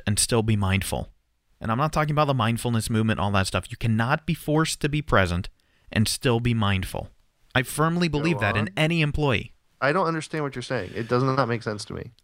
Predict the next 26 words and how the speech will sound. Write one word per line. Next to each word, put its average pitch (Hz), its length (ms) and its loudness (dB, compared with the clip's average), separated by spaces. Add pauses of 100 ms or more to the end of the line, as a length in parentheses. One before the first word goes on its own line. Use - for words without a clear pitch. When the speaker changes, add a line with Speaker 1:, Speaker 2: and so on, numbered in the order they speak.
Speaker 1:
So 185 320 0 (140)
w-, - 340 -4
if 139 160 0
we 208 160 0
have 185 240 0
core 165 300 0
hours, 92 440 -2 (240)
right? 131 300 2 (420)
Speaker 2:
Sure. - 400 -4
Speaker 1:
And 139 200 0
we 175 180 2
are 139 260 2
dedicated 123 580 0
with 104 220 0 (380)
doing 151 340 4
something. 101 600 0 (400)
We're 117 420 0
keeping 160 340 0
servers 113 400 2
running, 82 300 0
or 95 220 2
we're 98 160 0
writing 135 320 2
some, 120 420 0
uh, 107 280 2
software, 110 580 -2